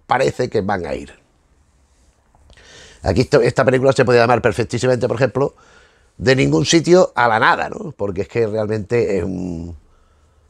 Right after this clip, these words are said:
una situación fuerte. Eh, aparte de la novela, lo que es la película en sí, que es lo que nos, nos ocupa, está dirigida por Henry George Clouzot. Este es considerado el, el Alfred Hitchcock francés, y dicen que es el más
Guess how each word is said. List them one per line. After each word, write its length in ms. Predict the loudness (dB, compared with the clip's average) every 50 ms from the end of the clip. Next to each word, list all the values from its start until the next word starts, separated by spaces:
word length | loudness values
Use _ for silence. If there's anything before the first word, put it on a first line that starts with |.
| _ _ _ _ _ _ -6
una 180 | -4 -2 -2
situación 1120 | -2 -2 0 0 -2 0 2 2 2 2 0 -2 -2 -4 -4 -4 -4 -6 -8 -10 -14 -18 -20 _
fuerte. 520 | _ -6 -6 -6 -6 -6 -12 _ -20 -20 _ _ _ _ -20 -20 -20 -20 -20 _ _ _ _ _ _ _ _ _ _
Eh, 460 | 2 4 6 6 6 6 4 2 0 _ _
aparte 420 | -2 2 2 0 0 2 2 2
de 60 | 4
la 140 | 4 2 2
novela, 340 | 4 4 4 4 6 4 4
lo 160 | 4 2 2
que 80 | 0 2
es 80 | 2
la 80 | 4 2
película 320 | 2 0 -2 0 -2 -2
en 60 | -2 0
sí, 140 | -2 -2
que 80 | 0 0
es 40 | 0
lo 80 | 0
que 100 | 0 0
nos, 300 | 0 0 0 0 -2 -4
nos 260 | -6 -6 -4 -4 -4 -4
ocupa, 340 | -4 -4 -2 0 0 0
está 280 | 0 0 0 2 2 2
dirigida 300 | 2 0 2 2 2 4
por 100 | 4 2
Henry 320 | 2 2 0 -2 -4 -4 -4 0
George 380 | 2 2 2 0 -2 -10 -16 _
Clouzot. 540 | -8 -8 -6 -4 2 2 2 2 2 -2 -4
Este 600 | -4 -4 -2 0 0 0 0 0 -2 -4 -4 -4
es 100 | -6 -6
considerado 480 | -6 -6 -4 -2 -2 0 0 0 -2 -2
el, 260 | -2 -2 -2 -2 -2
el 300 | -4 -4 -4 -4 -4 -2
Alfred 240 | -2 -2 -2 -4 -4 -2 -2
Hitchcock 360 | -4 -2 -2 -2 -2 -2 -6
francés, 640 | -4 -2 -2 -2 2 0 0 0 0 -4 -12 -20 -20 _ _
y 80 | -6 -6
dicen 260 | -4 -2 -2 -2 0
que 160 | 2 2 2
es 80 | 2 2
el 60 | 0
más 400 | -2 -2 -4 -4 -6 -10 -18